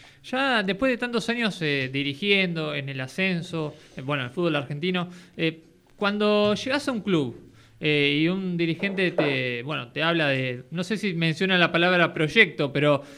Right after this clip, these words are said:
eh, te habla, viste, de, de una idea de trabajo, de la cantidad de tiempo, eh, ¿ya te das cuenta cuándo, cuándo de verdad, eh, es, eh, que, que están convencidos de tu trabajo? ¿O sabés que es un poquito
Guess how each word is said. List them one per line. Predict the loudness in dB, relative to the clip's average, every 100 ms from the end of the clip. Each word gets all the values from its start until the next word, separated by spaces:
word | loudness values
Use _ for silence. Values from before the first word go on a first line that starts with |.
| -20 -2
eh, | 2 2 2
te | 2
habla, | 4 2
viste, | 2 0
de, | 2 2 2 -2 -6 -14
de | -6 -2
una | 2
idea | 4 4
de | 2
trabajo, | 2 4 6 6 2 -2 -2 -6 -10
de | -4 0 0 0 -2 -4
la | -4
cantidad | -4 -2 2 2
de | 2
tiempo, | 2 2 2 0 0 -2 -8 -20 -14
eh, | 0 2 4 0 -10 _
¿ya | -12 -2
te | 4
das | 4
cuenta | 2 -2 2 2
cuándo, | 2 0 0 2 2 0 -10 -20 _
cuándo | -6 -2 0 2 4
de | 4
verdad, | 4 4 6 6 4 0
eh, | 2 2 0 -2 -4 0
es, | 0 0 -6
eh, | -4 -2 -2
que, | -4 -4 -6 -10
que |
están | -6 -4 -2
convencidos | -2 0 -2 -2 0 4 4
de | 2
tu | 0
trabajo? | 0 2 4 4 2 0 -10
¿O | -4 0
sabés | 2 4
que | 2
es | 0
un | -2 -2
poquito | -2 -2 0 2 4 2